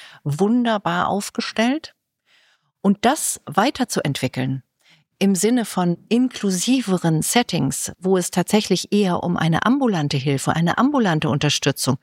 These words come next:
einen inklusiven Arbeitsplatz geht, fällt unglaublich schwer, gerade weil alles so perfekt organisiert ist.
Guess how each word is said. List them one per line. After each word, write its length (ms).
einen 200
inklusiven 640
Arbeitsplatz 640
geht, 220
fällt 280
unglaublich 560
schwer, 340
gerade 440
weil 380
alles 380
so 120
perfekt 500
organisiert 640
ist. 260